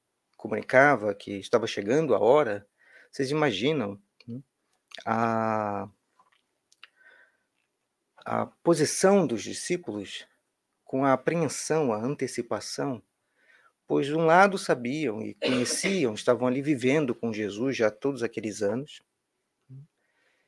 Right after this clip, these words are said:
e tinham contato com todas aquelas maravilhas, todos aqueles fenômenos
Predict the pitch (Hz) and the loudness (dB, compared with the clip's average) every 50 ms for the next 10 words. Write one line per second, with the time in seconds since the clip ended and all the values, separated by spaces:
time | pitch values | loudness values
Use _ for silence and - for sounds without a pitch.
0 | _ _ - 127 123 123 123 123 123 123 123 120 120 120 120 117 113 - _ - | _ _ -6 -4 -2 0 2 2 2 2 0 0 0 0 -2 -2 -4 -8 _ -6
1 | - 143 139 131 123 - 139 127 117 107 - - 139 156 160 160 - 113 98 - | -4 -2 -2 -2 -2 -2 -2 -2 -2 -2 2 4 4 4 4 2 0 -8 -10 -8
2 | - 104 104 - - 147 147 135 120 120 107 - 113 110 110 110 - - 101 98 | -10 -10 -10 -4 -2 -2 -2 0 -2 -6 -4 -4 -2 -2 -2 -2 -2 -4 -6 -6
3 | 101 98 98 101 104 127 135 123 - - 101 110 107 - 107 - - - - 98 | -6 -6 -8 -8 -8 -6 -8 -6 -6 -8 -8 -8 -8 -12 -12 -10 -6 -6 -6 -6
4 | 95 101 107 131 147 151 143 - - - | -6 -6 -8 -8 -8 -12 -14 -18 -20 -20